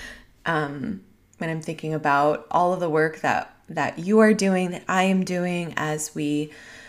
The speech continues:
think about shifting our mindset, think about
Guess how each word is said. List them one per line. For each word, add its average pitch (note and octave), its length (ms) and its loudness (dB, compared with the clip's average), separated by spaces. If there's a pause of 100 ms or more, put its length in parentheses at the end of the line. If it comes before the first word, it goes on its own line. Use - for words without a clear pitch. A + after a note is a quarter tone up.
(180)
think F3 160 -4
about D#3+ 280 0
shifting D#3+ 520 -4
our C3+ 120 -6
mindset, F3 960 2
think D#3+ 260 -8
about C#3+ 580 -6